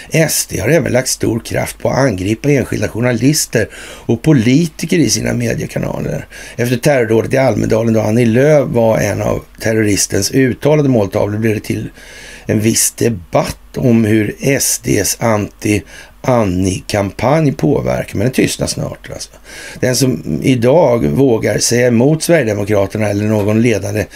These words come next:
S D-politiker får vara beredd att bli helt nedsölad i partiets olika mediekanaler. Jag vet inte om jag tror riktigt på det där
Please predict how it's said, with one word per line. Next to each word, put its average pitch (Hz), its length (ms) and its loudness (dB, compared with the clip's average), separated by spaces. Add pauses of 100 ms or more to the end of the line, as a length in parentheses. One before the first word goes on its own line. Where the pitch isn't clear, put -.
(240)
S 127 260 -2
D-politiker 104 480 -2
får 107 120 -2
vara 123 140 4
beredd 135 460 2
att 120 140 -2
bli 123 160 2
helt 101 280 -2 (300)
nedsölad 135 1120 2
i 143 60 4
partiets 123 560 -2
olika 123 360 0
mediekanaler. 113 840 -2
Jag 156 80 2
vet 160 340 -4
inte - 140 -2
om 160 60 -2
jag 151 80 -6
tror 120 220 -2
riktigt - 260 -4
på - 60 -4
det 55 120 -2
där 131 200 -4